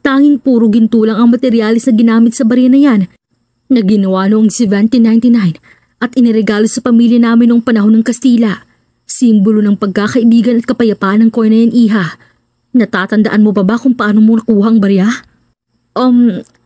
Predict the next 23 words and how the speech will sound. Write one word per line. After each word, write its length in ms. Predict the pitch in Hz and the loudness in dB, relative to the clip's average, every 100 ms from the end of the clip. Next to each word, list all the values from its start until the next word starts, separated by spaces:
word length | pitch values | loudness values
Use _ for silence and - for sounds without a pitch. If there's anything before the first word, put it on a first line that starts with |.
| - | -4
ibinigay 480 | 262 233 254 254 262 | 0 2 2 2 0
po 160 | 302 | -2
sa 160 | - 254 | -2 -2
akin 160 | 269 | 0
yun 80 | 269 | 2
ni 80 | 269 | 2
Bugoy. 480 | 240 214 226 254 269 _ _ _ _ _ | 0 0 0 -2 -4 _ _ _ _ _
Yung 240 | - 285 240 | -2 0 0
batang 320 | 233 233 269 | 0 0 2
niligtas 400 | 269 233 269 - | 2 0 -2 -4
ko 80 | 233 | -2
po 160 | 269 | -2
dati 240 | 226 226 240 | -2 -2 -2
sa 80 | 247 | -2
pagkakalunod." 880 | 240 226 214 262 262 262 247 226 - _ _ _ _ | -4 -4 -4 0 2 2 2 -2 -8 _ _ _ _
<laughs> 400 | - - 240 185 160 - - - - _ _ 220 | -20 -6 -2 -2 -4 -12 -12 -14 -20 _ _ -8
"Alam 180 | 208 190 | -4 -2
mo 60 | 180 | -2
ba 80 | |
kung 240 | 190 220 208 | -2 0 0
nasaan 320 | 196 - 226 | 0 -2 -2
siya 240 | - 233 | 0 0
ngayon?" 320 | 247 254 185 | 2 0 -2